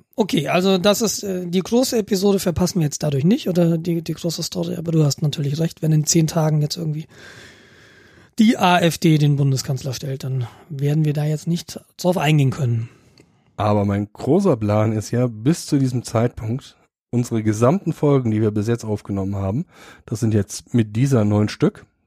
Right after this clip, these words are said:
Speaker 2: wenn ich mich nicht verzählt habe.
Speaker 1: Das kommt
Speaker 2: Auf
Speaker 1: drauf an.
Speaker 2: YouTube hinzuschieben. Hinzuschieben, auf YouTube zu schieben,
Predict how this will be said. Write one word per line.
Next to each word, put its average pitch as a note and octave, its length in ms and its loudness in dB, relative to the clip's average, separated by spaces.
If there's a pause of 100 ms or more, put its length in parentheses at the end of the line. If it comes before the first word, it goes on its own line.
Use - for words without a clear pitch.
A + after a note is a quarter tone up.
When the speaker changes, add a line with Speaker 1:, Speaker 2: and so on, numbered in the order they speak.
Speaker 2:
wenn A2 100 -4
ich G#2+ 80 -2
mich G#2+ 80 2
nicht G#2 160 -6
verzählt A2 380 -2
habe. C#3+ 300 0 (1600)
Speaker 1:
Das D3 300 -6
kommt C#4 260 -6
Speaker 2:
Auf C4 340 0
Speaker 1:
drauf - 100 -12
an. F#3+ 360 -4
Speaker 2:
YouTube D3 920 0 (800)
hinzuschieben. G2 720 -2 (420)
Hinzuschieben, E3 580 0
auf B2 220 0
YouTube A#2+ 440 0 (140)
zu - 160 -8
schieben, F#2 320 -4